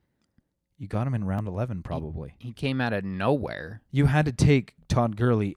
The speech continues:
Speaker 1: at pick one or two.
Speaker 2: Right. That's why I said it's either between Mahomes or
Speaker 1: Or
Speaker 2: Thielen,
Speaker 1: Thielen,
Speaker 2: 'cause I'm
Speaker 1: yeah.
Speaker 2: thinking guys that you kinda got a little value. You know, if you're,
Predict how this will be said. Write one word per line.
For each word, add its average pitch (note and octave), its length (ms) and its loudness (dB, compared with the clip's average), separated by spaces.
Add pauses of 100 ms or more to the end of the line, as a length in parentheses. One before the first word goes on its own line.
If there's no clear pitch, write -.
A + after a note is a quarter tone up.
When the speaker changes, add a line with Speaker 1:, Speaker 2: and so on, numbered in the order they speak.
(140)
Speaker 1:
at A2 220 -2 (140)
pick A2+ 260 4
one G2+ 440 0
or G2 200 -2
two. E2+ 400 -8 (100)
Speaker 2:
Right. B2 400 -2
That's B2 220 -6
why A2+ 180 2
I G#2+ 140 0
said G#2+ 280 -4
it's F#2+ 180 -6
either G#2+ 200 -2
between G2+ 800 -6
Mahomes G#2+ 580 -4
or F#2+ 80 -6
Speaker 1:
Or A2+ 140 2
Speaker 2:
Thielen, - 140 4 (320)
Speaker 1:
Thielen, F#2+ 60 -8
Speaker 2:
'cause A2 120 -8
I'm G#2+ 80 0
Speaker 1:
yeah. G2 80 0
Speaker 2:
thinking A2+ 280 -2
guys G2+ 440 -2
that G2 240 -4 (560)
you G#2+ 100 -8
kinda G#2+ 380 -4 (100)
got G2+ 220 2
a F#2+ 60 -4
little G#2 320 -4
value. G2+ 680 -4 (120)
You G2+ 100 -8
know, F2+ 220 -6 (140)
if G#2 200 -12
you're, G2+ 360 -4